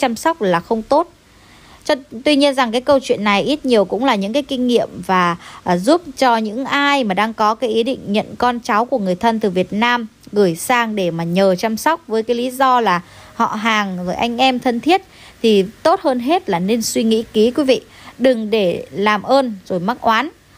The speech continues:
Có khi á là rồi tình cảm cũng không còn, được lòng trước rồi mất lòng sau.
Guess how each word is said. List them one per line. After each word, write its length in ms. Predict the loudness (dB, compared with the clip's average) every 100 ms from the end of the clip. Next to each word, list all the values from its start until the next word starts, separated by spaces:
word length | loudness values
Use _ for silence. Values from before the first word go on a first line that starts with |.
| _
Có 120 | -4
khi 280 | 0 2 4
á 100 | 2
là 280 | 2 0 0
rồi 200 | -2 -4 -4
tình 180 | 0 0
cảm 260 | 0 -2 -4
cũng 180 | -8 -4
không 240 | -2 -2
còn, 280 | 0 0 -2 -10 _ -20
được 260 | -2 -2 2
lòng 200 | 0 0
trước 200 | -2 -2
rồi 60 | 0
mất 220 | 0 0
lòng 180 | -2 -2
sau. 340 | -2 0 0